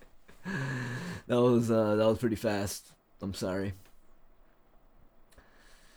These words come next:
But, yeah, I don't know, man. Life is good.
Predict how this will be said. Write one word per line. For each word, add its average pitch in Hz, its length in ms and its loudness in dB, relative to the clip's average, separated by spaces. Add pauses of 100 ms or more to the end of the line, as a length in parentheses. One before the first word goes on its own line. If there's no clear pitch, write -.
(320)
But, 113 400 0
yeah, 214 340 6
I - 40 -6
don't 214 180 2
know, 120 200 6
man. 117 440 2 (240)
Life 156 380 2
is 185 120 -2
good. 123 400 2